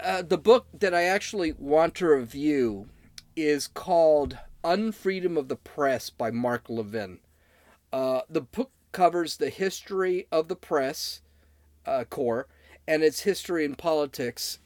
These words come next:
and its history with certain politicians. Uh, there is a great article that i-, you can find on, um, dumbassestalkingpolitics dot com that actually discusses the points that we're going to dis-,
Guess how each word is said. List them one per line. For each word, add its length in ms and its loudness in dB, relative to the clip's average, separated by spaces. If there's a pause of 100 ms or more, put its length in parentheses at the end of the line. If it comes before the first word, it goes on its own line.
and 440 0
its 200 -12
history 420 -4
with 320 -2
certain 460 -6
politicians. 1040 -6 (760)
Uh, 200 -12 (1300)
there 280 4
is 140 6
a 100 -2 (320)
great 400 2 (100)
article 600 0 (100)
that 320 -2
i-, 60 -6
you 420 -2
can 160 -10
find 640 -4
on, 540 -8
um, 480 -14 (160)
dumbassestalkingpolitics 1120 -4
dot 200 -6
com 400 -4 (340)
that 160 0
actually 420 0 (120)
discusses 760 -4
the 100 -4
points 440 -4
that 160 -6
we're 140 0
going 340 0
to 120 -8
dis-, 260 -6